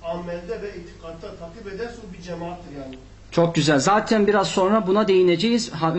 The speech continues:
Speaker 2: hemen hemen konumuzun sonuna doğru bu konuya geleceğiz. O halde hocam, bunlar cemaat değilse hangi ismi vereceğiz?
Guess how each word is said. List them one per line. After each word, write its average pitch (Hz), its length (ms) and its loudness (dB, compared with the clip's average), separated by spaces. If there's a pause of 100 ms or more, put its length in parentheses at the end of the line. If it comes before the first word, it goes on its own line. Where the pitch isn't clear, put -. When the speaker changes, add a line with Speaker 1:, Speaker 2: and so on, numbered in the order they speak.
(120)
Speaker 2:
hemen 190 240 4
hemen 190 260 2
konumuzun 180 460 2
sonuna 180 460 2
doğru 180 260 4
bu 196 100 0
konuya 180 320 2
geleceğiz. 156 640 0 (680)
O 359 120 6
halde 381 220 4
hocam, 254 460 2 (420)
bunlar 349 320 4
cemaat 262 480 4
değilse 214 680 2 (100)
hangi 302 380 4
ismi 208 320 2
vereceğiz? 131 720 -2